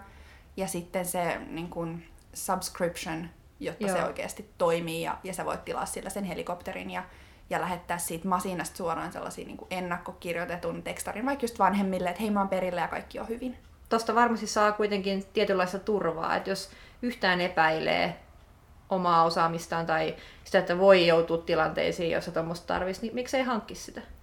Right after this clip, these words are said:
Speaker 1: Jep, ja sit, mut kuitenkin tän lisäksi ne, niinku, ihan perusjutut, niinku se kartta ja
Speaker 2: Mm,
Speaker 1: kompassi.
Speaker 2: ehdottomasti.
Speaker 1: Et silloin kun mä olin ekalla vaellusreissulla, niin mä tapasin siellä yhden brittijäbän,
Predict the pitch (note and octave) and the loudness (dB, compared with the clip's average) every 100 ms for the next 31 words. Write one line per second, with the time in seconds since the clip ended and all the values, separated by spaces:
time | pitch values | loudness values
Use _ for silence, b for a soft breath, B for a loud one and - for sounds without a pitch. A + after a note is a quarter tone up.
0 | - - B3+ B3 A3 - A#3 A3 A3 A3 | -20 -10 -4 -2 -4 -6 -2 2 2 2
1 | - - - G3 F#3+ F#3+ F#3+ G#3+ A3+ G3+ | -4 -20 -4 0 0 0 -2 0 0 2
2 | F#3+ F#3 F#3 D3 E3+ E3 F3 E3+ - G3+ | 0 -2 -2 -4 -4 -4 -6 -8 -4 0
3 | F#3+ F3+ - - - - - - - E3 | 2 0 -4 -8 -8 -12 -14 -16 -10 -6
4 | F3 F#3 F3 F3+ F#3 F3+ F3 G#3 G3+ F#3+ | -6 -8 -4 -2 -2 -6 0 4 6 6
5 | F#3 - G#3+ - G3 F#3+ F#3+ F#3+ F#3+ - | 2 0 -6 -6 -2 -2 -2 -6 -6 -8
6 | F3+ - - - F#3+ F3 - - - - | -14 -14 -20 -10 -10 -10 -16 -20 -20 -20
7 | - F#3+ F#3 F#3 F3+ F3 F#3+ G3 G3 F3+ | -6 -2 -2 0 -2 -2 -4 -2 0 2
8 | F3+ E3+ F3+ F3+ E3+ F#3 F3 F3 F3 F3+ | 0 0 -2 -6 -6 -6 -6 -4 -4 -6
9 | F3 F3+ F3 F3+ E3+ F3+ F#3 - - - | -6 -6 -6 -4 -6 -6 -8 -12 -20 -12
10 | G3 F#3 A#3+ A#3 - F#3 - G3 F#3+ G#3 | -6 -2 -4 -4 -8 -8 -8 -10 -6 -4
11 | A3 G3+ F#3 F3+ | 0 0 0 -4